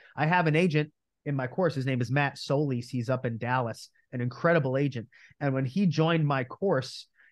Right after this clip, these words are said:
in August of last year, he was a full-time teacher, nine-to-five teacher, right? Or I get eight-to-four teacher. And he said, "I desperately want this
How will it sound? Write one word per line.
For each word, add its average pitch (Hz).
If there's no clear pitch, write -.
in 131
August 151
of 123
last 123
year, 139
he -
was 160
a 156
full-time 160
teacher, 180
nine-to-five 165
teacher, 135
right? 123
Or 135
I 131
get 135
eight-to-four 160
teacher. 165
And 151
he 180
said, 135
"I 160
desperately 165
want 139
this 117